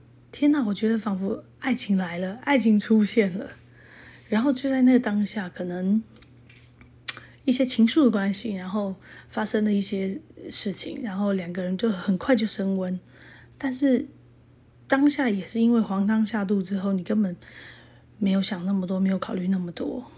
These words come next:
这也就是现代的速食爱情嘛，就是没有想这么多，先做了再说。哦，那我，我会觉得这个其实也就是为什么现在的离婚率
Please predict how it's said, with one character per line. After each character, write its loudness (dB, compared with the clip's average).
这 2
也 4
就 -4
是 0
现 0
代 -4
的 -6
速 0
食 -4
爱 -4
情 -4
嘛， -10
就 -4
是 -4
没 2
有 4
想 -2
这 -8
么 -6
多， -10
先 -2
做 4
了 -2
再 -10
说。 -12
哦， -2
那 4
我， -6
我 -2
会 2
觉 -4
得 -4
这 -2
个 -8
其 -4
实 -6
也 -4
就 0
是 0
为 2
什 -4
么 -12
现 0
在 -6
的 -8
离 -2
婚 2
率 2